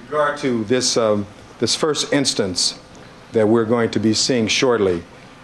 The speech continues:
can you give us, uh, some background? I'll use, I'll use the, uh, I'll read it, Your Honor, and ask her to give us some background of, regarding this. In this particular one, I believe this is one where, uh, they, it was taped over,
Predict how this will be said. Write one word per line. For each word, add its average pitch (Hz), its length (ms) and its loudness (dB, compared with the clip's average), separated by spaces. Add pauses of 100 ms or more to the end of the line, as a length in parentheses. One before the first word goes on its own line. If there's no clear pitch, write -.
(180)
can 139 240 -2
you 165 140 4
give 139 260 0
us, 135 240 0
uh, 113 220 4
some 104 260 0
background? 113 560 0
I'll 107 180 0
use, 120 300 2 (380)
I'll 113 100 2
use 117 380 2
the, 107 300 4
uh, 98 280 2 (600)
I'll 107 100 2
read 120 180 2
it, - 20 0
Your 113 80 4
Honor, 107 80 2
and 101 80 2
ask 107 160 0
her 113 80 0
to 101 60 -2
give 101 100 2
us 87 80 -6
some 92 120 -2
background 92 360 0
of, 85 400 -12
regarding 92 400 -2
this. 78 240 -8 (540)
In 117 120 2
this 156 200 2
particular 143 480 -2
one, 117 180 2
I 110 100 2
believe 117 440 2
this 131 160 0
is 104 120 -2
one 113 320 2
where, 107 340 2 (380)
uh, 101 420 0 (760)
they, 117 80 0
it 110 60 2
was 107 300 -2
taped 131 320 -2
over, 87 320 0